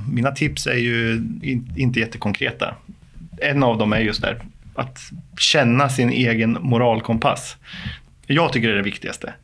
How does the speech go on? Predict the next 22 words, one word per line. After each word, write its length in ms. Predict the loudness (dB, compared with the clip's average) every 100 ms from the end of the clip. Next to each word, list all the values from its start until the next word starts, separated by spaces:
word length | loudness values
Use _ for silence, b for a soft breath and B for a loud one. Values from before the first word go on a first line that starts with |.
| B B B B B B B B B B B
Och 240 | 2 4
hur 420 | 4 4 4 4 2 2
den 220 | 4 4
än 380 | 4 2 4 4
är 340 | 2 2 0 0
konfigurerad, 880 | 0 0 2 2 4 4 2 2 -2 B B B B
eh, 240 | 0 0 0
så 180 | -2 -2
kommer 280 | 2 4 4
jag 140 | 2
till 180 | 0 2
mitt 300 | 0 0 -2
tips 280 | -2 0 2
nummer 180 | 2
två. 300 | 2 0 0 0 -6 -8 -2
Eh, 180 | -2 0
se 200 | -2 -2
till 220 | 0 0
att 120 | 0
alla 180 | 0 -2
vet 300 | 0 -2 -4
det. 160 | -12